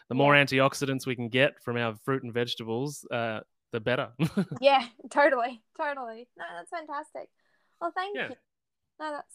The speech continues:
Speaker 2: that's awesome. Really appreciate you sharing all that with us.
Speaker 1: Yeah, you're very welcome.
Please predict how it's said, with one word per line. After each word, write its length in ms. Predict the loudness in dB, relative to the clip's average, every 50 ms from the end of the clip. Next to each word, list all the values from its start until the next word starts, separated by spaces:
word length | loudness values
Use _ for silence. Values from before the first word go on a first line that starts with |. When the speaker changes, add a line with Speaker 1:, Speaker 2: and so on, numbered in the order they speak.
| -10
Speaker 2:
that's 200 | -10 -10 -8 -6
awesome. 480 | -6 -6 -6 -6 -8 -10 -12 -12 -12 -14 -12
Really 220 | -8 -6 -6 -6
appreciate 400 | -6 -4 -4 -4 -4 -4 -6 -6
you 60 | -6
sharing 260 | -6 -4 -4 -2 -2 -2
all 80 | -4 -4
that 140 | -4 -4
with 100 | -4 -6
us. 240 | -8 -8 -8 -10 -12 -14 _ _ _ _ _ _ -20 -20 _ 4
Speaker 1:
Yeah, 100 | 6 6
you're 140 | 6 6 6
very 180 | 6 6 6
welcome. 380 | 6 6 4 4 2 -2 -6 -6